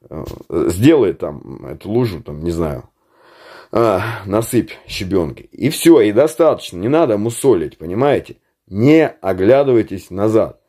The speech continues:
превратитесь в соляной столб. Вещества умеют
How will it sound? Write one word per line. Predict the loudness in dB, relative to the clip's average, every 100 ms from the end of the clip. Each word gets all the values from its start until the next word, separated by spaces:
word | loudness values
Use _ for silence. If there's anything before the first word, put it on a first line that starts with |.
| _ _
превратитесь | -4 2 2 0 -6 -4 -4 -4 _
в | -8
соляной | -2 0 2 2 2 -4 _ _
столб. | -2 2 2 0 _ _ -20 _ _ _ -4
Вещества | -2 2 0 2 2 4 2 -2 -8 _
умеют | -10 -4 2 2 2